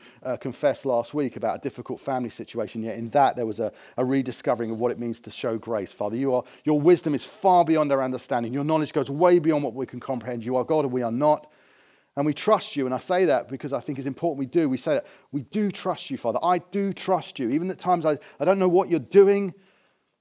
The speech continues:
I trust you because you've made promises over me. You've made promises over us. You've made promises over the church that we will become the bride of Christ one day. But we're living in the middle of that, Father. And there's times of difficulty. I just pray that,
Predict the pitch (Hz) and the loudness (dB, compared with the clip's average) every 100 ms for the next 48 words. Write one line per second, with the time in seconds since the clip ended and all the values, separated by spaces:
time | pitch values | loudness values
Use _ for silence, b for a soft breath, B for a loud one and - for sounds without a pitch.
0 | _ _ _ _ - 123 - 190 - 160 | _ _ _ _ -12 -10 0 0 2 -6
1 | 135 131 135 135 123 - 202 185 - 131 | -4 -4 -2 -4 -4 -4 -2 -2 -4 -2
2 | 139 127 127 127 127 139 123 - 190 175 | -2 -2 -2 -2 0 -2 -2 -4 -4 -4
3 | - 139 135 123 - 139 120 - B B | -6 -4 -4 -4 -2 -4 -4 -10 B B
4 | 156 151 151 - 180 - 147 143 123 127 | -4 0 0 0 -4 -2 -2 -2 -2 -6
5 | - - 165 160 - - - _ _ _ | -6 0 2 2 -2 -14 -14 _ _ _
6 | _ _ - 135 135 156 139 135 151 139 | _ _ -2 -2 4 2 2 -2 -2 -2
7 | 135 151 151 135 - 151 143 - 143 139 | 2 4 4 2 -2 0 0 -2 -4 0
8 | 143 143 123 _ _ _ _ _ _ - | 2 2 -2 _ _ _ _ _ _ -6
9 | 127 147 180 170 151 139 135 117 98 98 | 0 2 2 0 -2 -2 -2 -4 -4 -6
10 | - 110 101 107 110 - 160 143 127 127 | -6 -8 -8 -6 -10 -6 -4 -4 -6 -8
11 | - - 101 127 143 160 - 151 135 | -10 -8 -8 -4 -4 -6 -2 0 0